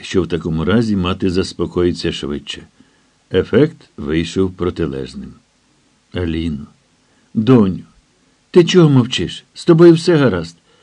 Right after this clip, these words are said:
Хочеш, я приїду до тебе? Ти маєш настоянку валер'яни?" "Мамо,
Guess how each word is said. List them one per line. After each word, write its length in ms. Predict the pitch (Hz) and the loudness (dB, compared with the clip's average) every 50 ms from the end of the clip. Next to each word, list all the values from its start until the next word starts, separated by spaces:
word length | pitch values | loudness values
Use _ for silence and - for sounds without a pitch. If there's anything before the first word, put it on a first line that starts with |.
| _ _ | _ _
Хочеш, 540 | _ - - 135 165 175 160 139 110 - - | _ 0 4 4 4 4 4 0 -2 0 2
я 100 | 110 110 | 0 0
приїду 500 | - - 104 104 98 101 110 113 123 139 | 2 2 2 2 4 4 2 2 2 2
до 120 | 139 147 143 | 2 2 2
тебе? 380 | 139 151 151 143 135 147 147 - _ _ _ _ _ _ _ _ _ _ _ _ _ _ - | 2 2 2 2 2 0 -2 -4 _ _ _ _ _ _ _ _ _ _ _ _ _ _ 0
Ти 140 | - 139 139 | 4 4 6
маєш 360 | 139 151 160 165 170 165 - | 6 6 4 4 2 0 0
настоянку 600 | 160 156 156 - - 170 143 131 120 - - 135 | -2 -2 0 2 4 6 6 6 6 4 2 2
валер'яни?" 640 | 120 117 113 113 104 95 92 87 80 78 76 76 80 - _ _ _ _ _ _ _ _ _ _ _ _ _ _ _ _ _ _ _ - | 2 4 4 2 2 2 0 0 -2 -4 -8 -10 -14 -18 _ _ _ _ _ _ _ _ _ _ _ _ _ _ _ _ _ _ _ -16
"Мамо, 480 | - - 80 80 78 73 69 65 64 | -10 -8 -6 -4 -4 -6 -6 -10 -12